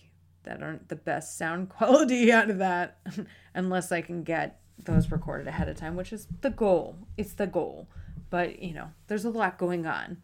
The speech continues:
I almost didn't get this one done. So, um, I'm looking for Facebook guests, Facebook guests, podcast guests. Yeah, this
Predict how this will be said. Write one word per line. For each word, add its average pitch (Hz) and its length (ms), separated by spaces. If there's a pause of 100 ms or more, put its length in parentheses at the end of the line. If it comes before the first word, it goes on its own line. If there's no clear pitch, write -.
(100)
I 160 60
almost 160 360
didn't 180 220
get 196 160
this 165 220
one - 200
done. - 280 (420)
So, 214 580 (540)
um, 180 280
I'm 185 160
looking 185 280
for 170 240
Facebook 190 480
guests, - 500 (240)
Facebook 190 400
guests, - 280 (600)
podcast 196 580
guests. - 480 (540)
Yeah, 160 240
this 190 340